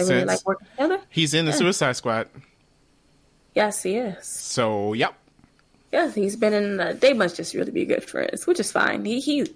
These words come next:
Speaker 1: I like him as an actor. Um,
Speaker 2: Yeah, he does well as Yondu. We didn't talk about that, but he does. He does well as Yondu.
Speaker 1: Yeah. You know what else I like about this movie? Oh, we can backtrack up.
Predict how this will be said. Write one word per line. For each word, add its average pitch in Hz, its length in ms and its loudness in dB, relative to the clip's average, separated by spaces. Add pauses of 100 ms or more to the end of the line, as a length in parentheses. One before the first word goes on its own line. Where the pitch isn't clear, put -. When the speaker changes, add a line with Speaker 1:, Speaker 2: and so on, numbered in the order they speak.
Speaker 1:
I 120 60 2
like - 200 0
him - 120 -2
as - 120 -2
an - 120 -6
actor. - 360 -4 (760)
Um, 214 160 4 (300)
Speaker 2:
Yeah, 117 40 -6
he 165 160 -4
does 170 220 2
well 135 180 2
as 113 160 -2
Yondu. 104 340 -4
We 135 120 0
didn't 143 180 2
talk 110 180 0
about 95 200 -10
that, 98 180 -10
but 107 220 -4
he 113 100 -2
does. 95 500 -8
He 123 60 -14
does - 220 -12
well - 160 -12
as - 80 -16
Yondu. - 260 -16 (840)
Speaker 1:
Yeah. 415 140 2 (1400)
You 349 60 4
know 587 80 8
what 480 100 8
else 349 160 4
I 302 80 4
like 277 200 2
about 254 200 0
this 247 160 -6
movie? 233 380 -2 (640)
Oh, 196 80 0
we 214 100 2
can 196 100 0
backtrack - 380 -2
up. - 100 -10